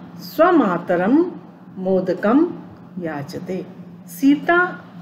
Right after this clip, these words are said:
अपनी माता से, स्वमातरम मोदकम याचते,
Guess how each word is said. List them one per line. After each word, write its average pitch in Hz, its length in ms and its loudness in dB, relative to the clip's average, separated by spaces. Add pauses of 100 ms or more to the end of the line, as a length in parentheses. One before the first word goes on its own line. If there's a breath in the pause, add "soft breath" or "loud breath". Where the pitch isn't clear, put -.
(180)
अपनी 294 400 4
माता 190 420 2
से, 143 220 -12
स्वमातरम 220 800 0 (2750)
मोदकम 175 580 2 (920)
याचते, - 600 -14